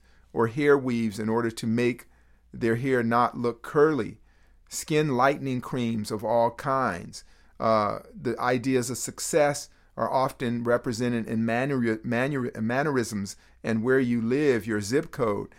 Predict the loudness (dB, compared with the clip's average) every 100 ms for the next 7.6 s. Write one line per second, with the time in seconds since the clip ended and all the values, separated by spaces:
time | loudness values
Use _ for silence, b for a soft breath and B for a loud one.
0 | b b -4 -2 0 0 0 0 0 -2
1 | -2 -4 -6 -2 0 0 0 -4 -6 -8
2 | -6 -8 -2 0 0 -2 -6 -6 -6 -6
3 | -2 0 2 0 -2 -2 -2 -6 -2 0
4 | 0 -2 -4 -4 -4 b b b -4 0
5 | 2 0 0 -2 0 0 -2 -2 -2 -2
6 | -2 -2 -4 -8 -8 -4 -4 -2 -4 -6
7 | -10 -12 0 4 4 4